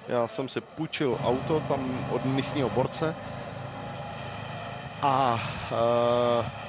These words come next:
já jsem chtěl vždycky zažít, eh, rally na, na hřebíkách,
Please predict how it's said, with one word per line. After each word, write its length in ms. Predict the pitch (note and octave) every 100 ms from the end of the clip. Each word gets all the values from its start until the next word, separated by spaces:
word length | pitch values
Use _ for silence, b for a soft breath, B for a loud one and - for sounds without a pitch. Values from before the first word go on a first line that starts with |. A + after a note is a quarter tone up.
| - - - -
já 140 | B2
jsem 140 | A#2 C3+
chtěl 180 | -
vždycky 300 | B2+ B2 C#3
zažít, 320 | A#2+ A#2 B2+ A#2+
eh, 1040 | - - - - A2 A2+ A2+ A2+ G#2+ G2
rally 240 | A#2+ C3+
na, 300 | B2+ A#2+ A#2+ A2+ A2
na 200 | A#2+ A2
hřebíkách, 580 | G#2 G#2 E3 E3+ B2 D2